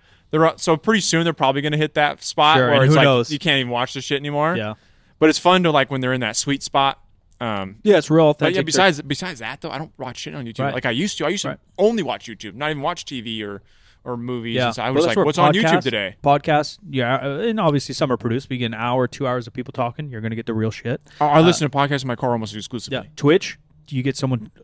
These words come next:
Speaker 2: live, not doing nothing for eight hours, you're getting the real authentic version of that. Like, I like that. Like, you can't
Speaker 1: Mm-hmm.
Speaker 2: fuck up. I,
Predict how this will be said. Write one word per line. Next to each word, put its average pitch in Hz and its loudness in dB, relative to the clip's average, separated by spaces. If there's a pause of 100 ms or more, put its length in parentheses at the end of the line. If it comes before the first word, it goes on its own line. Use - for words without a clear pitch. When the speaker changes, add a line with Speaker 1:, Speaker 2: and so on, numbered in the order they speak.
Speaker 2:
live, 113 -4
not 113 -8
doing 127 -2
nothing 123 -4
for - -14
eight 127 4
hours, 151 2
you're 117 -14
getting 117 0
the 113 0
real 120 4
authentic 120 -2
version 135 0
of 127 -2
that. 139 2
Like, 135 2
I 135 4
like 151 6
that. 135 0
Like, 120 -2
you 135 0
can't 139 0
Speaker 1:
Mm-hmm. 113 -4
Speaker 2:
fuck 139 0
up. 151 -2
I, 127 0